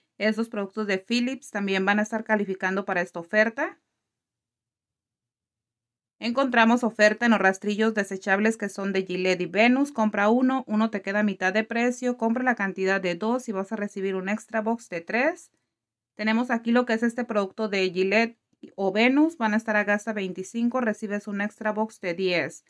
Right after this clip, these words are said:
Aquí nos dice que en la aplicación vamos a tener cupón de tres. Los rastrillos que son de Gillette van a estar a compra uno, uno te queda a mitad de precio. Compra la cantidad de dos y vas a recibir un extra box de ocho.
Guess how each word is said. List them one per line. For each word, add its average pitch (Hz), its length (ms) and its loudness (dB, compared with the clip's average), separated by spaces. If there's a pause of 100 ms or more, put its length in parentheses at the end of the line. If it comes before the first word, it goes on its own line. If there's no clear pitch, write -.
(280)
Aquí 196 220 -6
nos 233 160 2
dice 240 200 0
que 240 60 -4
en 220 80 2
la 202 60 2
aplicación 196 580 -2
vamos 220 260 2
a 214 40 -8
tener 185 240 -6
cupón 196 340 -6
de 170 120 -2
tres. 269 500 -4 (580)
Los 233 140 -4
rastrillos 247 520 2
que 214 140 -6
son 208 300 -4
de 202 160 0
Gillette 208 440 2
van 208 180 0
a 208 40 2
estar 214 200 -2
a 190 100 -4
compra 196 380 -2
uno, 240 420 4
uno 214 220 -2
te 202 100 -8
queda 202 200 -2
a - 20 -2
mitad 185 300 -2
de 214 120 0
precio. 240 560 -4
Compra 233 280 -2
la 262 120 0
cantidad 190 440 -2
de 180 180 -4
dos 233 360 -4
y 220 40 -6
vas 202 200 -4
a 226 40 -6
recibir 202 420 -6
un 196 160 -2
extra 220 340 -2
box 226 300 -2
de 185 100 -4
ocho. 170 540 -2